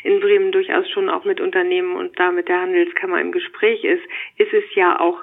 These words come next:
nicht nur, in Anführungsstrichen sind es nicht nur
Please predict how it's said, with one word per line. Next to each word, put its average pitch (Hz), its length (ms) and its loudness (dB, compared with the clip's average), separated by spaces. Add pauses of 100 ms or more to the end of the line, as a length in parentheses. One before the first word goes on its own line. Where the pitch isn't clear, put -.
nicht 392 320 2
nur, 381 400 0
in 370 120 0
Anführungsstrichen 370 720 -4
sind 359 180 -2
es 370 140 -8
nicht 381 280 -2
nur 359 400 -2